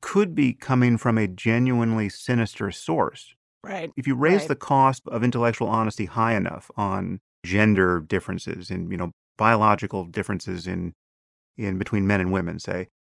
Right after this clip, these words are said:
Speaker 1: you're going to ruin the, the career of anyone who acknowledges that there are any real physical or psychological differences between men and women.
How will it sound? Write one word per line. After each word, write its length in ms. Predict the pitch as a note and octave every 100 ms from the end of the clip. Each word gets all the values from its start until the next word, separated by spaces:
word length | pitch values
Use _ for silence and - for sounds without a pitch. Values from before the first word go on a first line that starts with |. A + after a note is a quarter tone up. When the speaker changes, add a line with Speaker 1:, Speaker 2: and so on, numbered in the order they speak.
| _ -
Speaker 1:
you're 120 | B2+
going 240 | B2 D#3+ E3
to 80 | A2+
ruin 540 | G#2 G#2+ C3 D#3 C#3
the, 260 | A#2 - A2
the 140 | A2+
career 480 | - A2 A2+ A2 G2+
of 80 | G2+
anyone 640 | A2+ A#2 A2 G#2 G2 G2 F2+
who 240 | G2 G2
acknowledges 640 | F#2 G2+ G#2+ G#2+ F#2+ F#2
that 140 | G2 F#2
there 120 | G2
are 60 | G2
any 340 | G#2+ G#2+ F2 - _ _
real 520 | G#2+ F#2+ G#2+ A#2 A2+ G#2+
physical 420 | A#2+ G#2 A2 G#2+
or 180 | G2+ G2
psychological 800 | G#2+ G2+ G2 G2+ F#2+ G2 F#2+
differences 520 | F2 G2+ A2 F#2+ G2 -
between 380 | G2 G2+ F#2
men 160 | F#2+ G2
and 140 | F2+
women. 340 | G2+ A#2+ F2